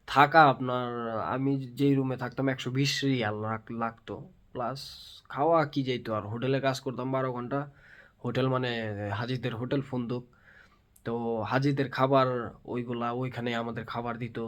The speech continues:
দুই বে-, দুই বা-, দুই বেলা খাবার দিত আমাদের, হোটেল থেকে দুই বেলা খাবার দিত।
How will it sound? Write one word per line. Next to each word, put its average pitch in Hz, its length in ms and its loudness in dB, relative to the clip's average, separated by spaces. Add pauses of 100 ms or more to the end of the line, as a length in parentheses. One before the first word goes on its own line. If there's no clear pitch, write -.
(300)
দুই 127 260 -6
বে-, 123 120 -8
দুই 127 240 -6
বা-, 131 200 0
দুই 127 260 -2
বেলা 135 240 0
খাবার 127 300 -2
দিত 120 200 -8
আমাদের, 98 380 -8
হোটেল 127 400 -6
থেকে 123 220 -4
দুই 120 140 -4
বেলা 123 220 -4
খাবার 123 240 -4
দিত। 107 260 -12